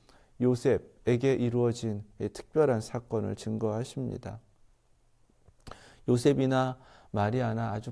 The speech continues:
평범하고 당시에도 아주 소박한 인생을 살고 있던 사람들입니다. 에, 그런데 마리아에게 특별한, 그리고 너무나 신비한 일이 일어났습니다. 약혼을 했기 때문에 결혼한 것과 다름없지만,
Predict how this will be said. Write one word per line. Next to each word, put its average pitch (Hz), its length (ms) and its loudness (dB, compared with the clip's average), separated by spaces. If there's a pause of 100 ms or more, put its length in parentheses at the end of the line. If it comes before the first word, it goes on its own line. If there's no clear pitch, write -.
평범하고 127 840 -4 (640)
당시에도 113 600 0
아주 107 220 -2
소박한 170 600 -4
인생을 113 400 -6
살고 127 360 -6
있던 107 280 -8
사람들입니다. 107 960 -8 (300)
에, 117 80 -2
그런데 135 320 2
마리아에게 120 560 4
특별한, 117 600 -2 (480)
그리고 117 260 0
너무나 117 320 4
신비한 151 560 0
일이 107 180 0
일어났습니다. 101 880 -6 (400)
약혼을 143 540 0
했기 151 240 0
때문에 123 400 0
결혼한 123 420 2
것과 120 300 0
다름없지만, 117 880 -4